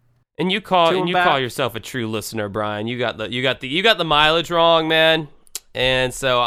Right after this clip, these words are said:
Speaker 1: I
Speaker 2: No, no, no, he got the mileage wrong because I didn't, I don't think I, I don't know if I gave an update on that or not. I don't remember if I did. But then later on, my, my, my friend who lives locally here, he's been driving me,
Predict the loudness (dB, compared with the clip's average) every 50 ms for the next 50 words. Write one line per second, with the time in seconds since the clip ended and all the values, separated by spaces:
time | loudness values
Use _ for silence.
0 | -2 -2 0 2 2 2 2 2 0 0 0 0 0 0 0 0 -2 -2 0 0
1 | -2 -2 -4 -2 0 0 0 0 -2 -4 -4 -4 -4 -4 -6 -6 -8 -8 -4 -4
2 | -4 -4 -4 -6 -6 -6 -6 -4 -4 -6 -6 -8 -6 -4 -4 -6 -6 _ _ _
3 | _ _ _ _ _ _ -8 -6 -4 -4 -4 -4 -4 -4 -4 -2 -4 -4 -4 -4
4 | -6 -6 -6 -4 -4 -6 -6 _ -6 -6 -6 -4 -6 -8 -10 -10 -12 -12 -12 -12
5 | -12 -12 -10 -8 -10 -10 -12 -16 _ _ -20 -20 _ _ -6 -4 -4 -4 -2 -4
6 | -4 -4 -4 -8 -6 -4 -6 -6 -6 -8 -12 -12 -12 _ _ -20 -20 -20 _ _
7 | -6 -4 -2 0 0 0 0 0 0 0 2 2 2 2 2 2 2 0 0 0
8 | -2 -2 -2 -2 -2 -2 _ _ _ _ _ _ -20 _ _ 0 0 0 0 0
9 | -2 -2 -2 -2 -2 -4 -4 -4 -2 -2 -4 -4 -4 -2 -2 -2 -2 -2 -2 -4
10 | -2 -2 -4 -4 -4 -6 -6 -6 -6 -6 -6 -8 -6 -6 -8 -6 -4 -2 -2 -2
11 | -2 -2 -6 -8 -10 -8 -10 -10 -10 -12 -14